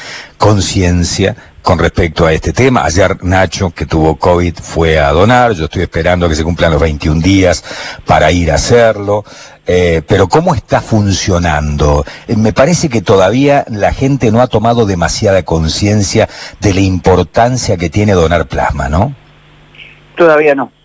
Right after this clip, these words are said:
Speaker 2: Todavía falta que la gente se concientice un poquito que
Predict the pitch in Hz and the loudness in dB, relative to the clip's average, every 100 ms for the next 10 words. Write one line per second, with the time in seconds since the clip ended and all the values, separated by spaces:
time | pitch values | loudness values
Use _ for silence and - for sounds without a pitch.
0 | _ _ _ _ _ - 135 131 127 - | _ _ _ _ _ -2 0 2 -2 0
1 | 127 123 110 120 - 123 113 101 120 117 | 0 -2 -4 -6 -2 -4 -4 -6 -2 -2
2 | 123 117 120 120 113 110 113 127 135 - | 0 -2 0 -2 0 -2 0 0 0 0
3 | 120 | -2